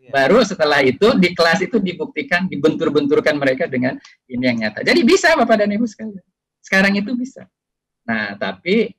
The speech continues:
Speaker 2: dalam covid nineteen ini permasalahannya, kan gitu ya. Karena ketika belum bisa ada physical distancing dan juga social distancing, belum memungkinkan ini. Nah, ini, ini hanya permasalahan covid.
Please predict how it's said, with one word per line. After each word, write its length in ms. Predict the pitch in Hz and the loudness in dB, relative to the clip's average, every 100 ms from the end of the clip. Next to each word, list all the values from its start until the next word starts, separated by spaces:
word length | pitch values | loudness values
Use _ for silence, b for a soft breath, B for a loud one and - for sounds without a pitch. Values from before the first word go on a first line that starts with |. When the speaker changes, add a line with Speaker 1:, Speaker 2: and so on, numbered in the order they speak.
| _ | _
Speaker 2:
dalam 320 | 127 127 127 | 2 2 2
covid 320 | 127 123 127 | 0 0 0
nineteen 460 | 117 113 117 117 113 | 2 4 2 2 2
ini 240 | 185 214 | 4 4
permasalahannya, 1120 | 185 156 156 151 151 170 170 147 127 120 117 | 2 0 2 2 2 0 0 0 2 2 2
kan 80 | 170 | 4
gitu 220 | 202 151 202 | 4 4 4
ya. 240 | 160 120 B B B | 4 2 B B B
Karena 400 | - 104 110 170 | -2 2 4 2
ketika 480 | - 127 113 139 165 | 2 2 2 2 2
belum 240 | 131 147 | 4 4
bisa 400 | 139 117 127 156 | 4 2 2 2
ada 240 | - 120 117 | 2 2 2
physical 420 | 123 120 110 113 | 0 -4 -2 -2
distancing 640 | 113 107 107 107 143 160 | -2 -4 -6 -6 -4 -2
dan 160 | 131 117 | 2 2
juga 240 | 107 131 | 2 0
social 400 | 139 110 - 110 | 0 -2 -2 -2
distancing, 640 | 107 107 98 101 120 151 b b _ | -2 -4 -8 -10 -8 -10 b b _
belum 320 | 110 120 143 | -6 -2 2
memungkinkan 960 | 131 120 113 107 101 95 120 135 143 135 | 4 2 0 -4 -10 -2 0 0 -2 -6
ini. 240 | 98 95 | -12 -20
Nah, 140 | - 82 | -14 -8
ini, 160 | 120 131 | -6 -6
ini 220 | 147 165 | -6 -4
hanya 240 | 143 135 | 0 0
permasalahan 640 | 131 123 120 117 113 131 131 | 2 2 2 2 0 0 -2
covid. 300 | 117 - | -4 -8